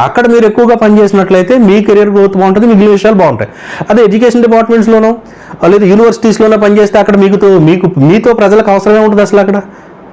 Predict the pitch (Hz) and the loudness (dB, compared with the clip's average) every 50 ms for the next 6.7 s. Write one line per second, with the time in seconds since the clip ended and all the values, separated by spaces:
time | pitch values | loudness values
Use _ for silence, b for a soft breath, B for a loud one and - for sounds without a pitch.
0 | - - - - - - 143 - - 185 196 226 240 220 208 - 247 214 208 208 | -20 -18 -18 -10 -6 -6 -6 -2 0 0 0 2 0 0 0 0 0 0 2 0
1 | 202 185 175 175 151 131 127 123 113 117 - - 196 190 220 220 208 214 - 220 | 0 0 0 0 0 0 0 0 -2 -2 -2 -2 0 0 0 0 -2 -2 -2 -2
2 | 208 208 190 175 165 156 170 175 190 180 160 143 143 160 180 214 214 214 196 196 | 0 0 0 0 0 0 0 0 0 0 0 0 0 0 0 2 2 0 0 0
3 | 208 196 196 196 214 214 180 151 170 196 196 196 208 196 190 202 190 - 196 196 | -2 0 0 0 0 0 0 0 0 0 0 0 -2 -2 -2 -4 -4 -2 -2 0
4 | 196 202 220 214 B B B B - 165 160 165 175 202 208 214 214 202 208 196 | 0 -2 -4 -6 B B B B -4 -2 -2 0 0 0 0 0 2 2 2 2
5 | 196 190 190 185 190 190 190 185 175 180 190 170 160 156 135 117 107 104 104 101 | 2 0 0 0 0 0 0 0 0 0 0 0 2 0 0 -2 -2 -4 -4 -4
6 | 104 107 - - - B B B B B - - - | -4 -6 -6 -10 -18 B B B B B -8 -4 -2